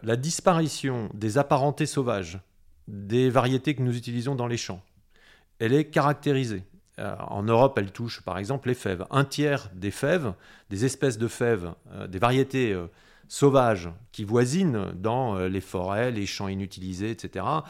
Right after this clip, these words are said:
euh, celles que nous exploitons dans nos champs, euh,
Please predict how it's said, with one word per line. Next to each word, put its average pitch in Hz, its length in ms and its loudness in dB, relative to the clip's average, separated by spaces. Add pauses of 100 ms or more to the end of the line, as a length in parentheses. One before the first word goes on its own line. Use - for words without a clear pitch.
(300)
euh, 95 360 -2 (260)
celles 143 260 4
que 135 100 2
nous 120 240 4
exploitons 117 680 0
dans 101 180 -2
nos 101 140 -2
champs, 98 460 -4
euh, 85 40 -10